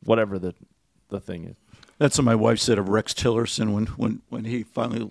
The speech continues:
Speaker 2: when she, that's what she said when he finally left the Trump administration. "We just lost the best of the worst." <laughs> Uh,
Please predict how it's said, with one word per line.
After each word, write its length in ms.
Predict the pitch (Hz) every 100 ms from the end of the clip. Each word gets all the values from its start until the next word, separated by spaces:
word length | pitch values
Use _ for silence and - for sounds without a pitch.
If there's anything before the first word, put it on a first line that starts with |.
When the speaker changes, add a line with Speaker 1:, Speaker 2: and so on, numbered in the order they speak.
| -
Speaker 2:
when 100 | -
she, 180 | - - - _ - - - _ _ _ _
that's 180 | 143 -
what 80 | 127
she 200 | - 127
said 200 | - 101
when 120 | 113
he 120 | 120
finally 320 | 113 - 110
left 260 | 104 120 -
the 80 | 139
Trump 280 | - - -
administration. 640 | - - - 120 120 - - -
"We 100 | -
just 240 | - -
lost 260 | 123 110 -
the 80 | 98
best 340 | 101 113 -
of 100 | 117
the 80 | 107
worst." 480 | 95 127 - - -
<laughs> 60 | _ - - - 381 - 359 -
Uh, 220 | 156 135